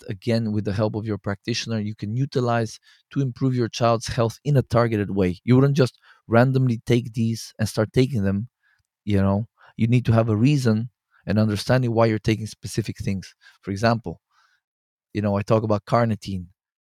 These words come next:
let's say, and, uh, there are m-, certain markers on the organic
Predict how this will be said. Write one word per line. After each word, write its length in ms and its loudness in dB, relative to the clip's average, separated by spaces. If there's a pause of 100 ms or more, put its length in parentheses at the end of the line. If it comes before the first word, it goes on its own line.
(540)
let's 280 -10
say, 320 -4 (400)
and, 340 -4 (320)
uh, 480 -4
there 560 0
are 380 2
m-, 200 -4 (140)
certain 400 0
markers 920 -2 (1300)
on 200 -2
the 120 -2
organic 500 0